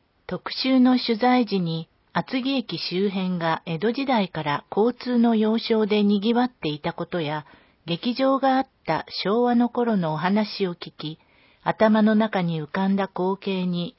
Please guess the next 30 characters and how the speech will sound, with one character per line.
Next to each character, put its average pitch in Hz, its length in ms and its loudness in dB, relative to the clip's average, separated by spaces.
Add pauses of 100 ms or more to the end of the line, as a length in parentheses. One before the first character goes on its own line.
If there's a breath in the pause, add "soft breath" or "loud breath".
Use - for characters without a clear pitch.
想 220 200 0
像 233 440 4
を 220 80 -4
膨 - 260 -6
ら 220 100 2
ま 214 120 2
せ 214 140 -4
て 208 140 -4
い 196 100 -2
ま 190 160 -2
し - 160 -12
た。 - 160 -10 (1300)
金 285 260 6
剛 202 160 4
の 156 140 0
表 175 360 -2
紙 170 160 -6
は 160 200 -2 (320 soft breath)
見 247 120 2
た 214 140 0
方 170 360 -4
に、 151 220 -8 (380)
「こ - 140 -4
こ 233 180 2
ど 247 140 2
こ - 160 -2
だ 190 120 2
ろ 147 320 -2
う」 - 60 -20 (160)
と 151 200 -4